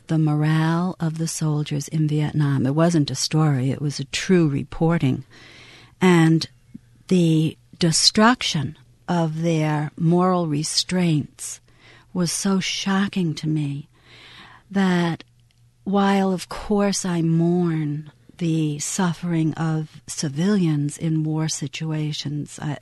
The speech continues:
there's no end to that mourning, I was so struck by the fact that our very own young people were being turned into monsters by a terrible situation that they were thrust into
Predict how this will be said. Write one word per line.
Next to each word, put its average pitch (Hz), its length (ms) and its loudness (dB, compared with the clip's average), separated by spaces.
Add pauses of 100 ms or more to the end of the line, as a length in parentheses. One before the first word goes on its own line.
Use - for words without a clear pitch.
(120)
there's 147 340 -4
no 156 360 0
end 175 280 4
to 143 100 -6
that 139 220 -4
mourning, 147 480 0 (1600)
I 196 200 2
was 180 200 -2
so 226 320 0
struck - 560 -4
by 170 200 -4
the 160 100 -4
fact 165 460 -6
that 175 200 -4
our 175 200 -4
very 185 640 -2
own 175 440 -2
young 180 460 -4
people 170 500 -6
were 180 220 -6
being 175 380 -6
turned 180 560 -6
into 175 260 -6
monsters 165 840 -4
by 165 240 -6
a 156 240 -6
terrible 190 580 -2
situation 170 920 -4
that 160 240 -4
they 165 160 -4
were 156 100 -4
thrust - 640 -6
into 165 480 -4